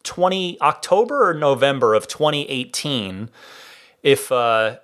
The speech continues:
I don't know if you know anybody that that might be helpful for. It's admittedly probably a decent bit out of date by now, but maybe some stuff in there might still be helpful. But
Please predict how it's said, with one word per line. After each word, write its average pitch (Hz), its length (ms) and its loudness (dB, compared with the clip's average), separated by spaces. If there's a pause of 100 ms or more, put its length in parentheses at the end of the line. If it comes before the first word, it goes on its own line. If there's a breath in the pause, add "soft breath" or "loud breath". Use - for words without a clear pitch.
(180)
I 143 60 0
don't 165 80 2
know 165 100 2
if - 120 -6
you 143 100 -4
know 143 160 2
anybody 131 360 0
that 110 140 0
that 123 140 2
might 123 200 0
be 113 100 -6
helpful 151 500 -2
for. 123 480 0
It's - 320 -4
admittedly 190 520 0
probably 180 480 0
a 131 80 4
decent 143 640 -6
bit - 200 -2
out 143 220 2
of 101 240 -4
date 123 340 -6
by 160 200 -2
now, 160 240 -2
but 143 100 -4
maybe 143 220 -4
some 131 320 -2
stuff - 320 0
in 107 140 -2
there 104 360 2 (400 loud breath)
might 107 220 -2
still 110 240 0
be 104 100 -6
helpful. 101 420 0
But 92 300 -2